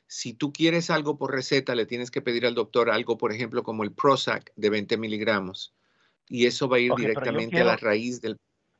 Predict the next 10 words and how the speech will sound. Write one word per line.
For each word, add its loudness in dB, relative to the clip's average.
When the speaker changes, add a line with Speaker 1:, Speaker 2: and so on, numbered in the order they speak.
Speaker 1:
¿no 0
quieres 2
por 0
receta? -2
Speaker 2:
Ok. -10
Ah, 8
¿cómo 2
se 0
llama, 6
dijo? 4